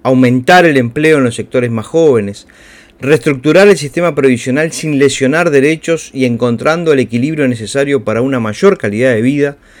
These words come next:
es uno de los puntos neurálgicos que tendrá el nuevo gobierno. Por el bien de todos los uruguayos, deseamos que se hallen los caminos para lograrlo.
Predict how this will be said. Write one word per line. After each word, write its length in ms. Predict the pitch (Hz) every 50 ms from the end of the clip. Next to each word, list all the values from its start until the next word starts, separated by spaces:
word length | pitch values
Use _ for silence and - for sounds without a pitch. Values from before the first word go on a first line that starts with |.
| - - - - - _ _
es 180 | - 175 - 233
uno 120 | 240 226
de 80 | 214 180
los 100 | 156 117
puntos 340 | - 202 202 185 185 147
neurálgicos 880 | 131 143 139 131 131 131 131 170 196 208 190 - - 190 170 - 135 -
que 160 | - 143 127
tendrá 480 | 120 127 120 120 131 147 156 156 - -
el 140 | 123 120 113
nuevo 240 | 120 127 127 120
gobierno. 460 | 117 113 110 107 107 107 - - - _ _ _ _ _ _ _ _ _ _ _ _ _ _ _ - - - _ _ _
Por 160 | - 120 117 120
el 100 | 120 123
bien 240 | 131 151 160 165
de 80 | 151 135
todos 220 | 110 - 139 143
los 140 | 127 120 -
uruguayos, 720 | 120 110 110 113 127 147 165 160 - 143 113 101 - - _ _ _ _ _ _ _ _ _ _ -
deseamos 480 | - 117 117 - 143 143 143 147 143 123
que 140 | - 120
se 120 | - 127 127
hallen 360 | 123 120 - 131 123 123 110 - -
los 220 | - 110 123 123
caminos 420 | 120 - 104 101 107 107 107 107 104
para 240 | - - 104 104 98
lograrlo. 500 | 98 110 113 - - - - - -